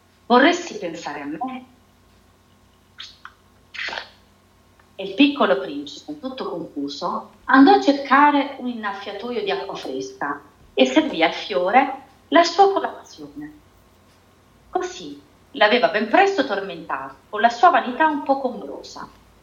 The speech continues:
Per esempio, un giorno, parlando delle sue quattro spine, gli aveva detto:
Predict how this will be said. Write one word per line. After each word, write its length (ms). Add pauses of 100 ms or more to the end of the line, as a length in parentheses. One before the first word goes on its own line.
(240)
Per 160
esempio, 680 (400)
un 180
giorno, 600 (520)
parlando 560
delle 220
sue 220
quattro 300
spine, 520
gli 100
aveva 240
detto: 600